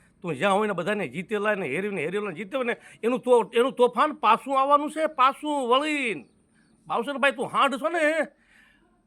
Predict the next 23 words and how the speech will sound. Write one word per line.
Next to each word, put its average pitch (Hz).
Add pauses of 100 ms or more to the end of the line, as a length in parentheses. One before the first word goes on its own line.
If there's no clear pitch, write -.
(160)
તને 185
હજી 190
ખબર 226
છે 302
પ્રતાપની 208
ઝાળ 156
કેવડી 190
હોય 143
છે 120
એમ. 101 (1300)
તારી 165
જિંદગી 226
રહે 277
ને 269
તોય 214
તું 170
આ 156 (480)
તારા, 160
તારી 226
ઉપરથી 185
વખાર 220
નહીં 233
ઉતરે. 135